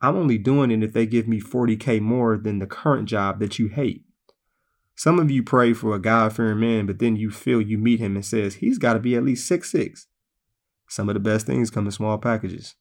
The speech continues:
I'm just playing now, but, but you get my point. When Barak says, "I'll go if you go,"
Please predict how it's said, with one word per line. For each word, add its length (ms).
I'm 140
just 160
playing 280
now, 180
but, 140
but 160
you 60
get 160
my 100
point. 300
When 180
Barak 460
says, 600
"I'll 300
go 300
if 240
you 220
go," 380